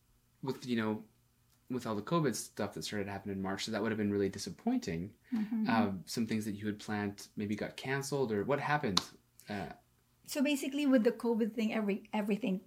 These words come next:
Speaker 2: came to a full stop.
Speaker 1: Right.
Speaker 2: So,
Speaker 1: Right.
Speaker 2: um, so church, D G meetings, we, we all had to stop.
Speaker 1: Yeah.
Speaker 2: Right. And, and all of a sudden everybody was thinking about their own selves, their
Speaker 1: Mm.
Speaker 2: fears,
Speaker 1: Yeah.
Speaker 2: about their jobs, their health, their finances, their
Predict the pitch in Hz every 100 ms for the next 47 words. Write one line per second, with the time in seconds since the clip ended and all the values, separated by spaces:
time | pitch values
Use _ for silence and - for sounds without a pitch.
0 | _ _ 240 208 226 - - 196 - -
1 | - - 92 - - _ _ - 117 101
2 | - 78 73 - 208 - 180 170 - 240
3 | 233 220 - - _ _ _ 214 208 185
4 | 196 233 247 254 240 233 - 208 214 233
5 | - 214 202 233 175 202 - 202 - -
6 | _ - 131 127 208 196 220 220 208 190
7 | 208 214 208 - - 247 247 240 247 247
8 | 220 226 208 214 208 208 208 202 208 233
9 | 208 208 190 180 180 180 - 196 196 -
10 | 185 180 202 - - - - 214 196 135
11 | - - 226 214 214 220 - - - -
12 | 202 175 208 185 180 220 214 214 214 196
13 | - - - 220 220 214 233 214 214 208
14 | 196 214 214 214 208 214 214